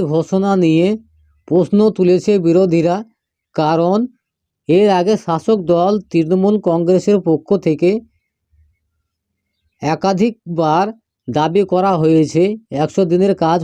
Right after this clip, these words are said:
প্রকল্পের কয়েক কোটি মানুষের টাকা আটকে রেখেছে কেন্দ্রীয় সরকার, কিন্তু সেখানে মুখ্যমন্ত্রী মাত্র একুশ লক্ষ রাজ্যবাসীর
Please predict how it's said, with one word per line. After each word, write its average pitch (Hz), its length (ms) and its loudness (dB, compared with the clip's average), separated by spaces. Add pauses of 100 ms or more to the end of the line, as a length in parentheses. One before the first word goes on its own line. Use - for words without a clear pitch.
প্রকল্পের 156 560 0 (540)
কয়েক 180 300 0 (160)
কোটি 160 420 0 (460)
মানুষের 170 480 0
টাকা 160 340 -2
আটকে 160 320 -2
রেখেছে 165 440 0 (180)
কেন্দ্রীয় 165 480 2
সরকার, 143 480 -2 (500)
কিন্তু 180 260 0 (100)
সেখানে 175 500 0 (800)
মুখ্যমন্ত্রী 185 960 0 (100)
মাত্র 160 380 -2 (120)
একুশ 175 300 0
লক্ষ 180 300 0
রাজ্যবাসীর 160 680 0